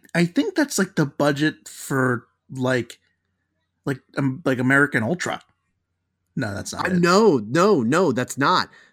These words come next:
Speaker 2: Uh, uh, uh, I think Scott Pilgrim was sixty-five million.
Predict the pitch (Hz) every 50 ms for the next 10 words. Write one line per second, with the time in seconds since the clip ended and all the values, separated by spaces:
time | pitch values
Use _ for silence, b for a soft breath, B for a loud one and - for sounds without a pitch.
0 | b _ _ - 160 160 156 147 139 131 - - 147 151 147 143 135 131 - -
1 | 139 143 135 - 135 151 139 202 202 196 160 - _ - - - - 202 196 170
2 | - - - 202 196 190 156 139 131 90 80 90 110 139 - - - - 160 -
3 | - - 139 123 - - 127 107 107 113 95 104 95 73 60 67 64 50 -